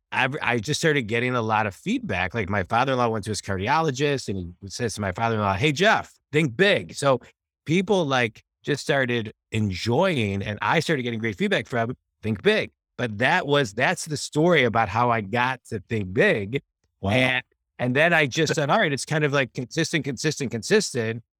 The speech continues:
Speaker 1: And so the way I kind of balance it is, 'cause I don't want,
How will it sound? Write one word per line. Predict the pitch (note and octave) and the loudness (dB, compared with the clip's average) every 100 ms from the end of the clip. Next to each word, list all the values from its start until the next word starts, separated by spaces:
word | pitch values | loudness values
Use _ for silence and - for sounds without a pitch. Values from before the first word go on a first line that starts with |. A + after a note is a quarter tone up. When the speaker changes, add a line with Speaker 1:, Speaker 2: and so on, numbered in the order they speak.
| _ - | _ -4
Speaker 1:
And | B2+ A#2+ | -2 0
so | D3 C3+ B2 A#2+ A2 | 0 2 2 -2 -4
the | B2 | -2
way | C3 D#3 | 0 2
I | C#3+ | 0
kind | A#2 B2 A2+ | 0 -2 -2
of | F2 | -4
balance | B2 F#3 G3+ B2 | -2 0 0 -2
it | A2 | -4
is, | G2 | -6
'cause | A2 | -4
I | A2+ | -2
don't | A2 E3 | 0 0
want, | D3 A#2+ | 0 -2